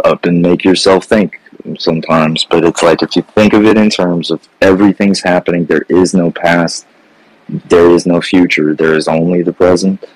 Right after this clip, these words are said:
and it, and past and future are happening in the present too. If you can wrap your head around that, you kind of understand how, uh, some of these beings think, and it's like, why they would be here. Um,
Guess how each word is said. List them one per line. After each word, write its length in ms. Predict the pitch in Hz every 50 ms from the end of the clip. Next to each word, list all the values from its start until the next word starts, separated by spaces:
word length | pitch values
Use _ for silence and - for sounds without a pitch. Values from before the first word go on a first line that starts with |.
| _ _ _ _ _ _ _ _ -
and 160 | 85 87 82 82
it, 200 | 85 87 85 -
and 200 | - 87 87 85
past 360 | 85 95 95 92 90 85 - -
and 160 | 87 85 -
future 400 | - 95 90 85 90 90 85 80
are 100 | 73 -
happening 600 | - - - 90 87 85 - 85 87 87 87 87
in 160 | 90 90 87
the 60 | 85
present 460 | 80 - 92 90 85 85 90 - -
too. 320 | - - 85 82 80 78 78 - _ _ _ _ _ _ _ _ _ _ _ _ -
If 100 | - -
you 100 | 95 95
can 180 | - 90 87
wrap 340 | 85 87 92 98 101 98 -
your 180 | 107 98 90 82
head 220 | 90 95 90 98
around 400 | 98 92 85 82 78 78 80 78
that, 260 | 78 78 80 78 78 -
you 160 | 78 82 80
kind 340 | - - - 92 92 95 92
of 100 | 90 85
understand 680 | 87 87 82 80 80 - - 87 87 87 85 85 80 73
how, 420 | - - 87 85 85 85 82 80 - _ _ _ _ _ _ _ _ _ _ _ _ _ _ _ -
uh, 340 | - 85 82 80 78 80 78 - _ _ -
some 260 | - - 101 95 92
of 60 | 90
these 200 | 85 85 80 78
beings 360 | - 87 85 82 80 76 -
think, 380 | - - 107 110 98 85 80 - - _ -
and 100 | 82 85
it's 220 | 82 80 - -
like, 200 | 87 85 82 78
why 340 | - 82 82 87 92 92 90
they 120 | 87 85
would 180 | 82 78 80 -
be 220 | - 85 82 80
here. 300 | 76 - 82 80 82 80 _ _ _ _ _ _ _ _ _ _ _ _ _ _ _ _ -
Um, 600 | - 90 90 87 87 82 80 80 80 80 78